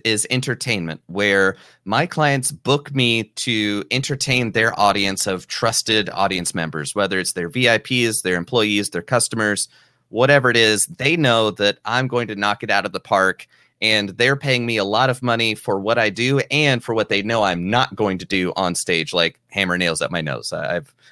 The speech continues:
I've given that up, right? So there's the entertainment side. So as an entertainer, anything under the sun you could imagine, I've, I've done that. Um,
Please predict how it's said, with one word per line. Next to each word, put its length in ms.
I've 220
given 240
that 180
up, 200
right? 240
So 140
there's 240
the 120
entertainment 600
side. 400
So 380
as 260
an 120
entertainer, 880
anything 480
under 180
the 80
sun 240
you 100
could 160
imagine, 680
I've, 440
I've 200
done 240
that. 260
Um, 260